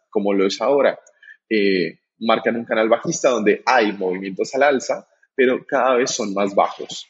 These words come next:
Así funciona un canal bajista. Y ahora el canal es lateral, el precio de Bitcoin no se está moviendo y, eh, se maneja en una lateralización.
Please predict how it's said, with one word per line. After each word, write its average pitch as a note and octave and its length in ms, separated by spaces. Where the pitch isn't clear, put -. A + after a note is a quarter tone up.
Así - 220
funciona A#2+ 420
un G#2+ 60
canal G#2 220
bajista. F#2 460
Y G#2+ 120
ahora A2 560
el G2 200
canal F#2 320
es F#2 160
lateral, F#2 500
el G2+ 140
precio F#2 260
de F#2 60
Bitcoin G2 320
no G2+ 100
se - 120
está - 180
moviendo D3 540
y, C3+ 320
eh, G2 400
se - 180
maneja G#2 540
en G2+ 220
una G#2+ 220
lateralización. F2 1000